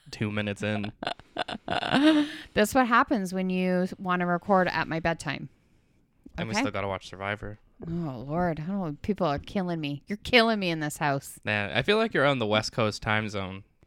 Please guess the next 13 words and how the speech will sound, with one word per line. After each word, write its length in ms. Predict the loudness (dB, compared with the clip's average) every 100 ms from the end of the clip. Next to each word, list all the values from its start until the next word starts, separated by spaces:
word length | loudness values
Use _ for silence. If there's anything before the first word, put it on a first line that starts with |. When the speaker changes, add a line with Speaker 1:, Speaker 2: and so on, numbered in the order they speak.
| _ -8
Speaker 1:
even 260 | -6 -4 -4
when 140 | -2
you're 100 | -2
not. 360 | -2 0 -2 -4
Speaker 2:
Oh, 180 | -10 -18 _ -10
I 20 |
love 280 | -4 -4 -4
the 80 | -8
West 260 | -8 -10
Coast 240 | -10 -10 -10
time 220 | -12 -8
zone. 300 | -6 -6 -8 _ _ _ _ _ _ _ _ _ _ -20 -20 -20 -20 -20 _ _
Yeah. 360 | 2 4 6